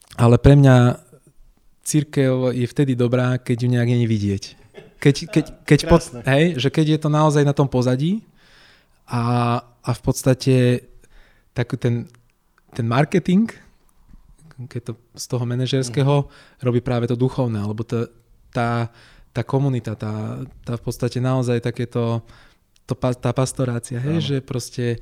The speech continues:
Speaker 1: ľudia žijú tou vierou a vôbec nemusia riešiť, e, cirkevné veci, ako keby.
Speaker 2: Super. E, v podstate ja sa vždy pýtam mojich hostí na, na tú otázku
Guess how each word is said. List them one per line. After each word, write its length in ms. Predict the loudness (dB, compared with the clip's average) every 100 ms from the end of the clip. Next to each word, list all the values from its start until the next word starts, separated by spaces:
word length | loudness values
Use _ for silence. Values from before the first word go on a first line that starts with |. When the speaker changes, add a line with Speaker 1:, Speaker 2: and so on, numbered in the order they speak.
| -12 -20 -4
Speaker 1:
ľudia 320 | -2 0 0
žijú 280 | 2 2 2
tou 240 | 2 0
vierou 580 | 2 4 4 4 2 0 -6 -20 _ _ _
a 80 | -2
vôbec 240 | 2 2 2
nemusia 360 | 2 0 0
riešiť, 420 | 2 2 0 -4 -4
e, 60 | -8 -6 -4 -4
cirkevné 500 | -4 -2 -2 0 -2
veci, 220 | -4 -6
ako 220 | -8 -10
keby. 220 | -12 -12 -14 -18
Speaker 2:
Super. 400 | -18 -16 -14 -14
E, 80 | -16 -20 -20 -20 -20 -20 -18 -12 -10 -10
v 160 | -12 -12
podstate 340 | -10 -8 -8
ja 80 | -8
sa 100 | -10
vždy 160 | -10 -10
pýtam 340 | -10 -10 -10
mojich 300 | -8 -8 -8
hostí 340 | -10 -12 -14
na, 220 | -12 -12 -14
na 140 | -16
tú 180 | -16 -14
otázku 680 | -14 -12 -14 -14 -10 -10